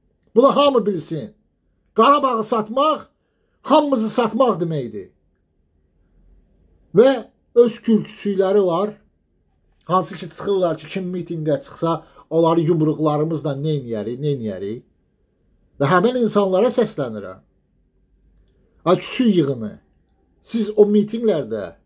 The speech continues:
bir insanın qılına belə toxuna bilməzsiniz. Çünki Özünü təsəvvür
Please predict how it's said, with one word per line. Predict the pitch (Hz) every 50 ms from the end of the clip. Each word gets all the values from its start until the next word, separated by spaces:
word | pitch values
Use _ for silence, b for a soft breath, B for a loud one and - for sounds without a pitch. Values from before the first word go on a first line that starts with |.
| _ -
bir | 214 202
insanın | 190 170 147 143 151 151 160 180 156 127 123
qılına | 160 170 175 170 170 170 156 139
belə | 120 113 107 -
toxuna | - 117 107 - 123 117 110 104
bilməzsiniz. | 107 104 104 104 98 - - - 87 87 82 - - _ _ _ _ _ _ _ _ _ _ _ _ _
Çünki | - - 220 240 254 262 - - 160 156 156 170 202 196 208 - _ _ _ _ _ _ _ _ _ _ _ _ _ _ _ -
Özünü | 175 160 135 175 185 208 202
təsəvvür | - 180 151 - 160 151 143 147 160